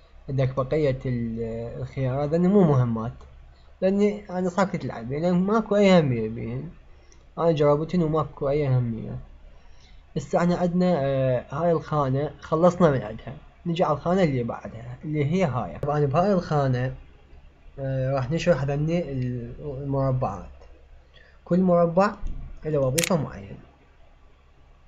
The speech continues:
عندك المربع الأول، سيفي وبروب لاين.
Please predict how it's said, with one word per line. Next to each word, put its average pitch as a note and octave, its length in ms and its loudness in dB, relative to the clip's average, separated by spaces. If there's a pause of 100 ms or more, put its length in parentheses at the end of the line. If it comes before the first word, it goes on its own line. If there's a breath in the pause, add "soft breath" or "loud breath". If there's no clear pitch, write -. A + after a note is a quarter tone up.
(400)
عندك D3+ 280 2
المربع C3+ 460 2
الأول، F#2+ 340 -10 (600 soft breath)
سيفي D3+ 380 0
وبروب A#2+ 340 -4
لاين. G#2 300 -12